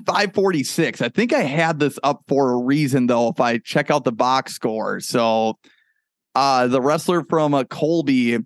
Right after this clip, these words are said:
uh, Navarroas, the three seed, twenty-three and fifteen. Uh, Zarin's, uh, twenty and one on the year. Oh, that's right. Ro-, Roas was actually up four to two at the time.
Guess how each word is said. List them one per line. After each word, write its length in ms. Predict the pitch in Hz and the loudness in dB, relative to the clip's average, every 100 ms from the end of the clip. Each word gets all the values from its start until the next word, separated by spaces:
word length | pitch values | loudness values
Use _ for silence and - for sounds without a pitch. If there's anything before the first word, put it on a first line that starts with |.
| _ _ _ - | _ _ _ -2
uh, 140 | 131 | 0
Navarroas, 760 | 131 147 240 277 180 180 175 - | 2 2 2 2 2 2 0 0
the 100 | 156 | -4
three 320 | - 160 160 | -2 -2 0
seed, 280 | 156 160 147 | 0 -2 -2
twenty-three 600 | - 156 151 143 156 147 | -2 0 0 -2 0 0
and 140 | 135 | 0
fifteen. 560 | - 147 - - 139 135 | 0 -2 -2 -2 0 2
Uh, 140 | 127 | 2
Zarin's, 600 | 123 123 139 147 139 135 | 0 0 0 2 0 0
uh, 300 | 127 120 117 110 _ _ _ _ - | 0 -2 -2 -6 _ _ _ _ -10
twenty 360 | - 165 165 151 | -2 0 2 0
and 120 | 135 | 0
one 220 | 135 143 | 2 2
on 180 | 135 127 | 2 2
the 100 | 123 | 0
year. 460 | 120 123 123 120 - _ _ _ _ _ | 2 0 0 -2 -6 _ _ _ _ _
Oh, 240 | 202 285 269 | 0 2 2
that's 160 | 262 285 | 0 -2
right. 160 | 262 | -2
Ro-, 220 | 143 170 165 | 0 -2 -2
Roas 380 | 151 220 294 330 | 0 0 0 -2
was 120 | 247 | -2
actually 360 | 220 214 - 220 | -2 -2 -2 -2
up 160 | 226 - | -2 -2
four 220 | 202 220 | 0 0
to 80 | 285 | -2
two 340 | 247 - 247 | -2 0 0
at 120 | 330 254 | 0 -2
the 80 | 151 | -2
time. 520 | 160 117 95 85 | 0 -2 -4 -10